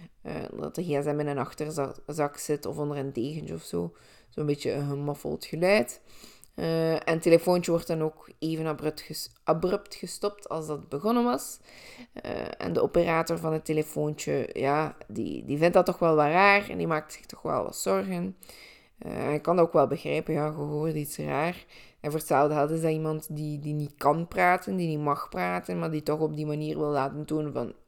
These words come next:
"Help mij." Ehm, dus hij belt terug. Allee, hij probeert terug te bellen.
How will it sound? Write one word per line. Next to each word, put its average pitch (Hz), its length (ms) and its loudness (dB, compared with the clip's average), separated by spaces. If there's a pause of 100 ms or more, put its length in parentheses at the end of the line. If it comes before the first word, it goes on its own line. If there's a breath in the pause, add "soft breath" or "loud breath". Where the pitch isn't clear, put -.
(260)
"Help - 380 2
mij." 190 260 -2 (720 loud breath)
Ehm, 156 640 -2 (560)
dus 180 160 4
hij 185 180 12
belt 151 300 6
terug. - 460 2
Allee, 156 180 -4
hij 156 100 -4
probeert 139 400 -6
terug 165 240 -8
te 175 100 -8
bellen. 196 380 -2